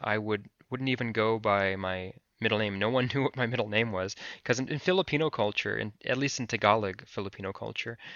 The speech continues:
um, your middle name is your mother's maiden name. So mine was Joshua Albeza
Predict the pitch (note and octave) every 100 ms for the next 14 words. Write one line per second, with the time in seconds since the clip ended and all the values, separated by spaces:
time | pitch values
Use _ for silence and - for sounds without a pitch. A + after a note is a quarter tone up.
0 | - - - A#2+ G#2 F#2 - _ _ _
1 | - A#2 A2+ A2 G#2+ A#2 C#3 A#2 F#2+ F2+
2 | F#2 - G2 G2 F#2+ G2+ F#2+ F#2 F#2 G2
3 | G2 G2 F#2 F#2 G2 A#2 B2 _ D#3+ C3+
4 | A#2 G#2+ G2 F#2+ F#2+ G#2 A#2 F#2+ F#2 -
5 | - - _ - G2+ G2 - G#2 G2 A2
6 | - _ G#2 G2+ G2 F#2+ - F#2 F#2+